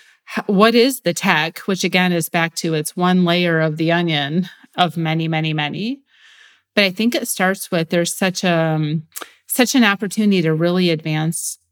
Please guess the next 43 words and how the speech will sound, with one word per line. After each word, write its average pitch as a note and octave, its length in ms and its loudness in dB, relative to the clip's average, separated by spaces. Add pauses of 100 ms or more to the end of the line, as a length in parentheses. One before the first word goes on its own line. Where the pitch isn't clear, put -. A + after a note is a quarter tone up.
(380)
an F#3 200 2
understanding D#3+ 880 0
even F3+ 320 -2
of D3+ 160 -6
what E3 120 0
is D3 120 -2
possible F#3+ 540 -4
and E3 120 0
what D#3+ 160 0
is D#3 160 -4
here. D#3+ 360 -4
And F3+ 140 2
it F3 120 2
is D#3+ 260 0
not E3+ 420 0
far D3 240 -6
away. D3+ 440 -6
<laughs> - 320 -10
Um, D#3 380 0 (440)
and G3+ 160 2
those F#3 200 2
companies F3 800 0
and E3+ 160 0
those D#3+ 260 -2
leaders E3+ 680 0
and E3+ 200 -2
the D#3+ 60 0
leadership E3 540 -2
teams F3 500 -2
really F#3 460 0
have E3+ 220 -4
to F#3 140 -4
embrace, F3 640 -4 (440)
"It F#3+ 120 2
is F#3 180 -4
here F3+ 480 0
and F3 120 0
it's - 180 -6
time E3+ 300 -2
to E3 120 -6
move. D#3 460 -6
Speed F#3 440 -2
matters D#3 680 -4